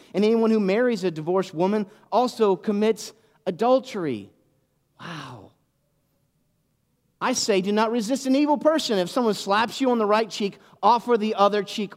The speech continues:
also. I say, love your enemies. Pray for those who persecute you." That doesn't sound like the gospel in twenty nineteen in America, does it?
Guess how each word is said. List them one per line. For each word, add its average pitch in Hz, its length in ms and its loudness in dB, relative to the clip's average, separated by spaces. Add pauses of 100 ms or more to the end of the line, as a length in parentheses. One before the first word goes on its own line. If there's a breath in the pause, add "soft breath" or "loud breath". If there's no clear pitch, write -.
also. 165 540 0 (280 soft breath)
I 208 200 2
say, 208 260 -2
love 180 400 2
your 180 140 -2
enemies. 156 420 -2
Pray 208 380 0
for 185 160 -6
those 185 420 2
who 151 140 -4
persecute 160 840 -4 (800 soft breath)
you." 127 380 -6 (1200)
That 165 120 -8
doesn't 185 220 -4
sound 151 180 -6
like 123 140 -6
the 110 60 -16
gospel 117 440 -10
in 107 60 -8
twenty 110 260 -8
nineteen 107 380 -10
in 104 100 -10
America, 107 480 -10
does 170 220 -10
it? 117 140 -14